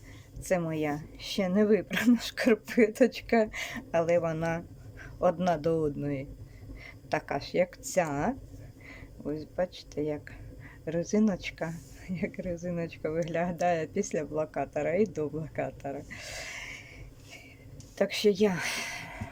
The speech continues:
закінчила. І на сьогодні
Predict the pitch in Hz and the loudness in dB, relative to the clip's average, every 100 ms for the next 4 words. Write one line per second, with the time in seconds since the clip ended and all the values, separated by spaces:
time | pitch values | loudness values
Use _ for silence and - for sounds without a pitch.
0 | - - 220 160 175 - 147 - 147 147 | -14 0 2 2 -2 -2 -8 -4 -4 0
1 | 175 381 - - - - - - 214 214 | 0 0 -6 -10 -10 -10 -12 0 4 6
2 | 190 165 165 175 165 151 - 165 147 147 | 4 0 0 2 0 -2 -2 -4 -2 -4
3 | 202 226 | -2 -4